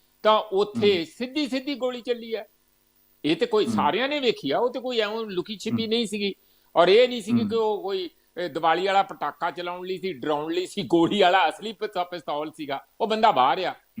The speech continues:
Speaker 1: ਔਰ ਕੋਈ ਉਹਨੂੰ ਰਿਗਰੈਟ ਨਹੀਂ ਹੈਗਾ। ਇਹਦਾ ਮਤਲਬ ਕਿ ਕਿਤੇ ਨਾ ਕਿਤੇ ਦਿੱਲੀ ਤੋਂ ਲੈ ਕੇ ਪੰਜਾਬ ਤੱਕ ਕੋਈ ਵੱਡੀ ਪਲੈਨਿੰਗ ਸੀਗੀ ਕਿ ਘੱਟੋ ਘੱਟ ਇਹ ਜਦ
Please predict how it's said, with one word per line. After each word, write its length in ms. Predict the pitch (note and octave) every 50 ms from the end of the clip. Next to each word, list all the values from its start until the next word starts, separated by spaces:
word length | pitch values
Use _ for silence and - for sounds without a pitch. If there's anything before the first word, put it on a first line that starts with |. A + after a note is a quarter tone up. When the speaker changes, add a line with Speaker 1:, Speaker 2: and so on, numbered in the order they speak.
| - _ -
Speaker 1:
ਔਰ 120 | F3+ G3
ਕੋਈ 220 | F#3+ - G3+ A3 B3
ਉਹਨੂੰ 200 | B3 A#3 A3+ G#3
ਰਿਗਰੈਟ 400 | E3+ C#3 A#2 A#2+ A2+ A#2+ - D3+
ਨਹੀਂ 180 | D#3 E3+ E3+
ਹੈਗਾ। 320 | E3 E3 D3+ D3+ D3+ D3+ - _ _ _ _ _ _ _ _ _ -
ਇਹਦਾ 380 | E3 G3+ A#3+ A#3 C4+ C4+ C4 A#3+
ਮਤਲਬ 480 | G#3 F3+ D#3+ - - G#3 B3 B3+ C4
ਕਿ 240 | G#3+ - C4+ C4 A#3+ - _ _ _ _
ਕਿਤੇ 300 | - G#3+ - - C#4+ D4
ਨਾ 140 | C#4+ C4+ A#3+
ਕਿਤੇ 540 | - - F3+ - - F#3+ G3+ G#3 A3+ A#3+ A#3
ਦਿੱਲੀ 640 | E3 B2 - D#3 D#3 F3 F#3 F#3+ G3+ A#3+ B3+ B3+
ਤੋਂ 180 | G#3+ - A#3+ G#3+
ਲੈ 340 | F3+ D#3 D3+ D3 D#3 F3 F3+
ਕੇ 500 | F3 - G#3 A3 A3 A3 A3 A3+ G#3+ G#3 - _ _ _
ਪੰਜਾਬ 520 | - F3 E3 E3 E3+ F3 F#3 G3+ G#3 - - -
ਤੱਕ 240 | G3+ G#3 G3+ - F#3+
ਕੋਈ 320 | - - G#3 G#3 F#3+ C#3 A2
ਵੱਡੀ 380 | A#2 D3 D3+ D3+ D#3+ A3+ A3+ A3+
ਪਲੈਨਿੰਗ 580 | - - F#3 E3+ E3 E3 E3 E3+ F3+ F#3 F3
ਸੀਗੀ 540 | C#3+ - - F3 F#3 F3 G#3 F#3 C3 G#2 - _ _ _ _ _ _ _ _ _ _ _ _ _ _ -
ਕਿ 220 | A#3+ B3 A3+ - - - _ _ - - _ _ _ _ - -
ਘੱਟੋ 320 | F#3 - - - B3+ C4+ B3+
ਘੱਟ 360 | C4 - G#3 F3+ F3+ - A3+ - - _ -
ਇਹ 260 | F3+ F#3+ A3+ B3+ A#3+
ਜਦ 280 | F#3 C#3+ D3 D#3 D#3+